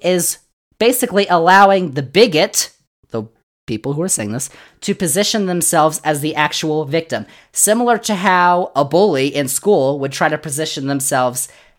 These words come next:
as the victim if a victim actually retaliated against themselves in school. So basically, these people are bullies. I didn't say that. Xander's facts. It is the belief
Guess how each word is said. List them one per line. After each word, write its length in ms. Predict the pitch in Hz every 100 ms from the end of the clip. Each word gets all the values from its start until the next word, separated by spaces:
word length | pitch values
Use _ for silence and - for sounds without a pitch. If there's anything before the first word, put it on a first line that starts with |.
| -
as 360 | 143 139 135 -
the 120 | 143
victim 460 | 135 131 131 139 156
if 160 | 147
a 60 | 147
victim 360 | 139 156 156 156
actually 380 | 147 - 151 139
retaliated 540 | 135 185 208 165 143
against 280 | 131 127 -
themselves 600 | 127 123 127 120 120 - _ _ -
in 120 | 131
school. 380 | - 113 90 -
So 160 | - 160
basically, 460 | 170 - - 139
these 140 | 123 123
people 220 | 123 123
are 40 |
bullies. 340 | 147 151 143 -
I 80 | 104
didn't 160 | 85
say 120 | -
that. 180 | 101 -
Xander's 300 | - 107 107
facts. 180 | - - - - _
It 160 | 180 190
is 280 | 190 160 143
the 300 | 170 165 156
belief 760 | 139 135 143 247 139 175 -